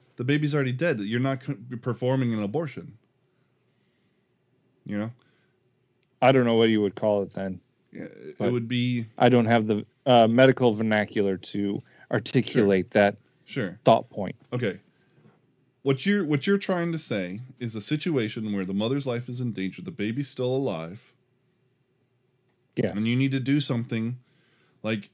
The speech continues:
Speaker 1: take the baby out to save the mother.
Speaker 2: Correct.
Speaker 1: That's not an abortion. That is a premature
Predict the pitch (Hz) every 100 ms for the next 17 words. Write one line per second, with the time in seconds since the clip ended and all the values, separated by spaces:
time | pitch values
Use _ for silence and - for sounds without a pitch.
0 | - 139 123 123 117 131 123 110 98 95
1 | 113 _ - _ _ _ _ _ _ _
2 | _ _ _ _ _ - 117 135 127 117
3 | 113 95 80 - _ _ _ _ _ _
4 | _ _ _ _ _ _ _ _ _ _
5 | _ - 101 - _ _ _ _ _ _
6 | 117 127 156 147 143 143 131 117 120 104
7 | - 73 - _ _ _ _ _ _ _
8 | _ _ _ _ _ _ _ _ _ _
9 | _ _ _ _ _ - 113 139 139 131
10 | 123 123 113 - - 117 - 143 135 127
11 | - 127 120 120